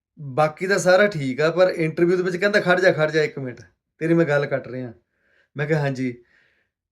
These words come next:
ਕਹਿੰਦਾ, "ਕਿਤੇ ਚਮਕੀਲੇ ਬਾਰੇ ਤਾਂ ਨਹੀਂ ਗੱਲ ਕਰਨੀ ਵੀ ਉਹਦੇ ਬਾਰੇ ਮੈਂ ਬਹੁਤਾ ਕੁਛ ਨਹੀਂ ਬੋਲਿਆ?" ਮੈਂ ਕਿਹਾ, "ਹਾਂ ਜੀ।"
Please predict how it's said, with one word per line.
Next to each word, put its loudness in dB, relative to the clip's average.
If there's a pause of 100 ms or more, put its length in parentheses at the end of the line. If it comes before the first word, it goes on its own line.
ਕਹਿੰਦਾ, 0
"ਕਿਤੇ -2
ਚਮਕੀਲੇ 0
ਬਾਰੇ 6
ਤਾਂ 2
ਨਹੀਂ 0
ਗੱਲ 4
ਕਰਨੀ 6
ਵੀ 4
ਉਹਦੇ 4
ਬਾਰੇ 4
ਮੈਂ 0
ਬਹੁਤਾ 0
ਕੁਛ -4
ਨਹੀਂ -4
ਬੋਲਿਆ?" -6 (400)
ਮੈਂ 0
ਕਿਹਾ, 6
"ਹਾਂ 2
ਜੀ।" -10